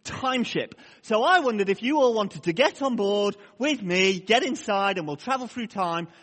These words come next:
to find out more. Don't worry, don't worry. It's bigger on the inside. Lots of space for everyone. What's that? Pandemic. Hmm. Omicron. Okay. Uh,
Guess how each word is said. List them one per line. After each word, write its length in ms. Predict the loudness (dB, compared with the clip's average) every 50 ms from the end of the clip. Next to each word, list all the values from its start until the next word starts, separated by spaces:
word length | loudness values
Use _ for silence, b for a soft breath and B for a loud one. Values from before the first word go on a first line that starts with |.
| B B B
to 100 | -12 -8
find 280 | -4 -2 -2 -2 0
out 180 | -2 -2 -4 -6
more. 240 | -10 -10 -10 -12 -14 _ _ _ _ _ _ _ _ b b b b
Don't 180 | 2 2 4
worry, 180 | 2 2 2 2
don't 180 | 2 0 0
worry. 200 | 2 0 -2 -2 -6 -10 -20 b b b b b b b b
It's 100 | -20 -20 _ -2
bigger 280 | -2 0 0 0 0
on 140 | 0 0 0
the 160 | 0 0 0
inside. 560 | 0 -2 -2 -2 0 0 2 2 0 -2 -4 -6 -10
Lots 400 | -8 -4 -2 -2 -2 -4 -4 -8
of 100 | -10 -8
space 320 | -2 0 0 2 0 0
for 180 | -4 -2 0 2
everyone. 480 | 2 2 0 0 2 2 2 2 0 -4 -16 -20 _ _ _ _ _ _ _ _ _ _ _ _ _ _ _ _ _ _ _ _ _ _ _ _ _ _ _ _ _ _ _ -12
What's 160 | -12 -8 -4
that? 260 | -2 -2 -2 -2 -4 _ _ _ _ _ _ _ _ _ _ _ _ _ _ _ _ _ _ _ _ _ _ _ _ _
Pandemic. 720 | -14 -10 -8 -8 -4 0 0 0 0 -2 -4 -10 -12 -16 -18 -20 b b b b b _ _ _ _ _ _ _ _ _ _ _ _ _ _ _ -16
Hmm. 460 | -14 -12 -12 -12 -12 -12 -12 -12 -14 -16 -18 b b b b b b -8
Omicron. 600 | -6 -4 -2 -4 -4 -6 -10 -12 -10 -10 -12 -14 -20 _ _ _ -12
Okay. 520 | -10 -10 -10 -10 -10 -10 -8 -8 -8 -10 -10 B B B B B B B
Uh, 260 | 2 4 4 4 4